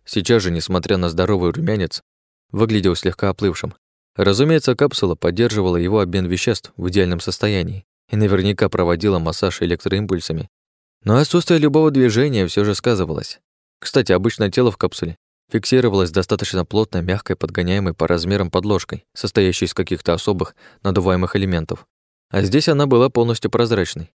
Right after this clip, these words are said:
очевидно, для визуального слежения за физическим состоянием.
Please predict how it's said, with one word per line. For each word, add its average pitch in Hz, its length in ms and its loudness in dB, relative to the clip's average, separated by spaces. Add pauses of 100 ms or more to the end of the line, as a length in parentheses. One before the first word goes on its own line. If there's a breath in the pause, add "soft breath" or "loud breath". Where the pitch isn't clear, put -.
(260)
очевидно, 135 480 2
для 101 140 2
визуального 95 500 2
слежения 92 540 0
за 85 160 -2
физическим 92 560 -2
состоянием. 92 680 -4